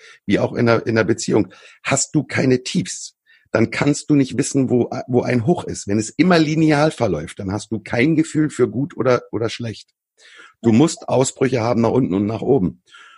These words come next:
Und das Erfolgsrezept ist, ähm, nie aufgeben,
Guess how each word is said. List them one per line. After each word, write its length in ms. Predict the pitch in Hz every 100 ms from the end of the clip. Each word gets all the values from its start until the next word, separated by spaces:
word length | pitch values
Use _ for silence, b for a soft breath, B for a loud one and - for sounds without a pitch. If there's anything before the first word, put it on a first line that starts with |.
| B
Und 160 | 98 98
das 120 | 113
Erfolgsrezept 840 | 117 - 127 - 151 - 139 - -
ist, 500 | 123 117 - - -
ähm, 460 | 110 107 107 - -
nie 300 | 104 123 -
aufgeben, 560 | 143 - - 220 202